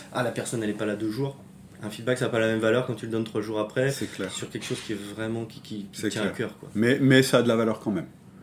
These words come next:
Speaker 1: Oui, oui, oui.
Speaker 2: Ce qui, ce qui compte, voilà, c'est, c'est, c'est de, de le refaire si, si le problème se persiste, ou au contraire, le,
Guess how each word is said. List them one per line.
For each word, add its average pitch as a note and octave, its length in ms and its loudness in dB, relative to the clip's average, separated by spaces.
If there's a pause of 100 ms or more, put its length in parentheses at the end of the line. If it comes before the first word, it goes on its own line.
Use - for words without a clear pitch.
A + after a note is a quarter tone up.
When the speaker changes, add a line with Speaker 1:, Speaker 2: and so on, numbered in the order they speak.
(180)
Speaker 1:
Oui, D3+ 240 4 (100)
oui, D3+ 140 2
oui. C3+ 240 0
Speaker 2:
Ce - 120 -8
qui, - 140 -8
ce - 80 -6
qui A#2+ 140 -2
compte, C#3+ 320 6
voilà, A2 260 4
c'est, - 240 -6
c'est, G#2+ 240 -4
c'est F#2+ 200 -6
de, F2+ 400 -4 (160)
de G2+ 120 -2
le G2+ 80 2
refaire G#2 460 0 (380)
si, - 220 -14
si - 200 -10
le E2 80 -6
problème F2+ 440 -8 (160)
se - 160 -10
persiste, E2 480 -8
ou A#2 100 4
au G2+ 40 2
contraire, G2+ 400 -2
le, E2 240 -8